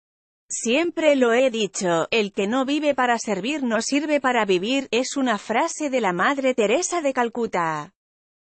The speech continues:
Me motiva que mi misión en la vida es ayudar a los demás porque soy una mujer muy bendecida, el día que haces algo por alguien más duermes tranquilo.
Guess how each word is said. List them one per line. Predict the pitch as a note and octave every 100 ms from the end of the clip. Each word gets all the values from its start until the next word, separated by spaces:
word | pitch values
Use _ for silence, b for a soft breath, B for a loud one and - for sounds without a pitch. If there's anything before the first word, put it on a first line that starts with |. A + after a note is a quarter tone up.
| _ -
Me | A3+ A3
motiva | G#3 F#3 C#4 E4 E4
que | C#4+ A#3
mi | A3+
misión | G3+ - - C#4 C#4
en | B3+
la | A3+
vida | A#3 C#4 C4+ C4+
es | C#4+ -
ayudar | A3 G3+ A3 B3+
a | A#3+
los | A#3
demás | A3+ G#3+ A3 -
porque | - B3+ B3
soy | A3+ C#4 C#4 A3+
una | C#4 C#4 C4
mujer | A3+ - B3 C4
muy | A3+ C4+
bendecida, | C4 A#3+ G3 D#3+ A#3 B3 B3 B3
el | G3+ F3+ E3+
día | G#3+ C#4 C#4
que | C4 G#3+
haces | C4+ - D4 -
algo | D4+ D#4 C4+
por | A3 G#3
alguien | C4 A3 A3 A3
más | C4 F4
duermes | - G#3+ C4+ B3 A#3+
tranquilo. | - C4+ A#3 B3 G#3+ F3 E3 D3+